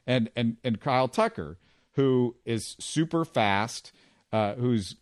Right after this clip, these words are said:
getting better by the day. And once he gets on base, he can steal bases with anybody. So those would be the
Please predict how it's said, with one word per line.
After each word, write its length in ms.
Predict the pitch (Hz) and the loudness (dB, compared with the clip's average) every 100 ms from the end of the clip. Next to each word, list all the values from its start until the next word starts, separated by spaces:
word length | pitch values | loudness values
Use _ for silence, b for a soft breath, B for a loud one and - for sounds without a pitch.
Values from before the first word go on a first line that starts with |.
| _ 110 | _ -4
getting 300 | 135 147 117 | 0 0 2
better 280 | 127 127 120 | 2 2 4
by 220 | 117 120 | 4 2
the 100 | 110 | 2
day. 460 | 95 92 85 95 b b b b - | 0 -2 -2 -6 b b b b -2
And 380 | 113 113 104 - | 0 2 0 -4
once 240 | - 131 139 | -2 -2 0
he 80 | 160 | 0
gets 220 | 143 - | 0 2
on 160 | 123 | 0
base, 420 | 107 107 107 - - | 2 2 2 -2 -10
he 180 | - 120 | -4 -2
can 160 | 143 131 | 0 0
steal 280 | - 123 110 | 0 0 0
bases 420 | 104 101 - 92 | 0 -2 -4 -4
with 180 | 104 - | -4 -2
anybody. 600 | 127 151 90 71 87 b b b b b | 0 0 -4 -6 -8 b b b b b
So 580 | - - 147 135 127 - _ - | -8 0 4 4 2 -2 _ -6
those 340 | 113 180 226 | 2 2 2
would 140 | 190 123 | 0 2
be 180 | 139 | 2
the 180 | 131 110 | 2 0